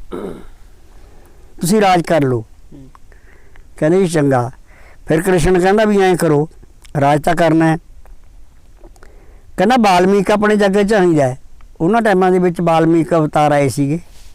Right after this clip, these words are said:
Speaker 1: ਮਜ਼੍ਹਬੀ ਸਿੰਘਾਂ ਦੇ ਬਿਆਦਰੀ ਚੋਂ। ਜਾਤੀਆਂ ਨੇ ਸਾਡੀਆਂ ਬਣਾਈਆਂ, ਜਾਤੀ ਤਾਂ ਪਰਮਾਤਮਾ ਦੇ ਘਰੇ ਤਾਂ ਕੋਈ ਜਾਤੀ ਨਹੀਂ, ਤਾਂ ਇੱਥੇ ਮਨੋ ਸਿਮਰਨ ਦੀ ਮਨਾਤੀਆਂ। ਅਕਾਲ ਪੁਰਖ ਕੋਲੇ ਕ-, ਕੋਈ ਜਾਤ ਨਹੀਂ।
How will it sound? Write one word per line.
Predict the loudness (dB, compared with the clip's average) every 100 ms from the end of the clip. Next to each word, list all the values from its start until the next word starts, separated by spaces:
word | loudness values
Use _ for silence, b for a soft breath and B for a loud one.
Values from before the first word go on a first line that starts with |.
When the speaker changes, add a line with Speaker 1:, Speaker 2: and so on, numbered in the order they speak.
| b -2
Speaker 1:
ਮਜ਼੍ਹਬੀ | 0 2 2
ਸਿੰਘਾਂ | 2 2 2
ਦੇ | 2 -2 -8 -20 -20 -20 -20 -20 -8
ਬਿਆਦਰੀ | -4 0 2 2 0
ਚੋਂ। | 0 -2 -4 -6 -6 -6 -8 b b b 0
ਜਾਤੀਆਂ | 0 0 0
ਨੇ | 2
ਸਾਡੀਆਂ | 2 2 2
ਬਣਾਈਆਂ, | 2 2 2
ਜਾਤੀ | 2 0 0
ਤਾਂ | -2
ਪਰਮਾਤਮਾ | 0 2 2 2 2 2
ਦੇ | 2
ਘਰੇ | 0 0
ਤਾਂ | 0
ਕੋਈ | 0 2
ਜਾਤੀ | 2 0 0
ਨਹੀਂ, | 0 2
ਤਾਂ | 0
ਇੱਥੇ | 0
ਮਨੋ | 2 2 2
ਸਿਮਰਨ | 2 2 2 2
ਦੀ | 2
ਮਨਾਤੀਆਂ। | 2 2 0 0 -2 -4 B B -2
ਅਕਾਲ | 0 0
ਪੁਰਖ | 2 -2 -2
ਕੋਲੇ | 0 0 0
ਕ-, | -4 -6
ਕੋਈ | -2 0
ਜਾਤ | 2 0 0
ਨਹੀਂ। | -2